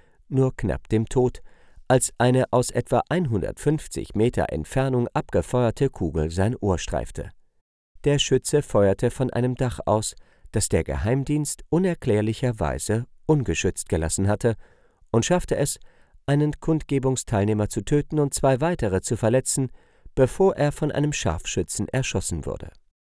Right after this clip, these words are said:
Der zweite Versuch fand im September auf Trumps Golfplatz in West Palm Beach, Florida, statt. Ein Schütze, der von einem Gebüsch aus auf Trump zielte, wurde von Agenten des Secret Service aufgeschreckt und verhaftet,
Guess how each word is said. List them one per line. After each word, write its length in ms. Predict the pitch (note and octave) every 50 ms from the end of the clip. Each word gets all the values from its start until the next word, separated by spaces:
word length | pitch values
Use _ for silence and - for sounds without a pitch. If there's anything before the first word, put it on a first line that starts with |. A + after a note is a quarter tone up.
| _ _ _ _ _ _ _ _ _
Der 160 | G#2+ G2+ G2
zweite 460 | - - - - C3+ E3+ F3+ - - D3+
Versuch 400 | - D#3+ D3+ D3+ E3+ F3 - -
fand 260 | - E3 D#3+ D3+ -
im 140 | D#3+ D#3 C#3+
September 600 | D3+ C#3+ - - - G#2+ F#2+ F#2 G2 A2 - -
auf 200 | A#2+ B2+ - -
Trumps 560 | - - A2 F2 F2 F#2 - - - - -
Golfplatz 560 | - D3 B2+ - - - B2+ A#2 A2+ - -
in 260 | - B2 B2+ C3 A#2+
West 380 | G2 E2 D#2+ - - - - -
Palm 320 | A2 G#2+ G#2+ G#2+ A2+ A2+
Beach, 320 | - C3+ C#3 - - - -
Florida, 500 | - C3+ C#3+ B2+ G2 C#2+ - G1+ - -
statt. 380 | - - - - - - - _ _ _ _ _ _ _ _ _ - - - - -
Ein 180 | - C3+ C#3 C3
Schütze, 400 | - G3+ F#3+ - - - - - - - - _ _ _ _ _
der 140 | - G2 -
von 100 | - A2
einem 220 | - - B2 A#2+
Gebüsch 420 | G#2+ A#2 G#2+ - F3 F3 - - - -
aus 260 | A2+ A#2 A#2+ A#2 -
auf 220 | - - F2+ - -
Trump 320 | - - D3 C#3+ C3+ -
zielte, 480 | - - - E3 E3 C#3+ - C#3 C3+ B2 - - _ _ _ _ _ _ _ _ - _ _
wurde 300 | - C#3+ D#3+ E3 D#3+ E3+
von 260 | D#3 - F3+ F3 E3
Agenten 520 | - D#3 C#3+ C3+ A2+ A2 - - - C3+ C3
des 200 | C#3 C3 - -
Secret 440 | - E2+ D#2+ - - - A#2 - -
Service 500 | - - E2 C#2+ D2 F2 G2+ - - -
aufgeschreckt 640 | - A#2+ A#2 - - A#2 - - - G2+ G2 - -
und 200 | - G2+ F2+ -
verhaftet, 600 | - C#3 C3 A#2+ A2+ - - - - - -